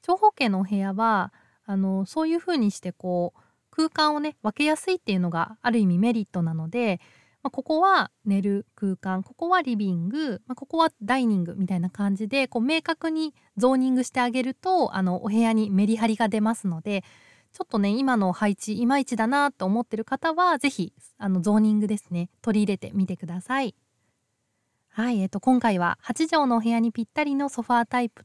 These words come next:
と、ソファーを配置する時のコツをご紹介しました。あの、概要欄にですね、ローソファー、あとコンパクトソファーの一覧や、おすすめのアームレスソファーのリンクも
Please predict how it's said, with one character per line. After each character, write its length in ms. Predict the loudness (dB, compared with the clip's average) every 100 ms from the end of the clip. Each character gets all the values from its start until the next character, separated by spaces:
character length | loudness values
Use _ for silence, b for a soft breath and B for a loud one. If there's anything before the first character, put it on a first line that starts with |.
| -4
と、 180 | -2 -2 B -4
ソ 140 | 0
フ 60 | 4
ァ 160 | 4
ー 40 | 2
を 120 | -4
配 140 | -2 -2
置 120 | -2
す 140 | -6
る 80 | -4
時 220 | -2 0
の 80 | -2
コ 160 | -2 -6
ツ 160 | 0
を 120 | 0
ご 120 | 0 -2
紹 180 | -2
介 180 | 0 -2
し 120 | 0
ま 140 | -2 -2
し 80 | -2
た。 240 | -2 -2 b b b b b b
あ 80 | -2
の、 180 | 0 2
概 200 | 2 2
要 120 | 2
欄 200 | 4 2
に 100 | 2
で 100 | -2
す 160 | -4 -2
ね、 200 | 0 -2 b b 0
ロ 140 | 0
ー 20 |
ソ 160 | 0 -4
フ 60 | 0
ァ 240 | -2 -2
ー、 40 | -6
あ 80 | -8
と 100 | -4
コ 120 | -2
ン 40 | 0
パ 140 | -2
ク 80 | -2
ト 100 | -4
ソ 140 | -2
フ 120 | -4
ァ 120 | -4 -2
ー 40 |
の 220 | -4 -4
一 260 | -6 -4 -2
覧 260 | 0 0
や、 220 | 0 0 -2 B B -8
お 60 |
す 100 | -4
す 120 | 0
め 120 | 2 2
の 180 | 0 2
ア 120 | 2
ー 40 |
ム 100 | 2
レ 100 | 0
ス 80 | 0
ソ 100 | -4
フ 100 | 0
ァ 60 | 0
ー 20 |
の 100 | 2
リ 140 | 2 2
ン 80 |
ク 120 | 2 0
も 200 | 0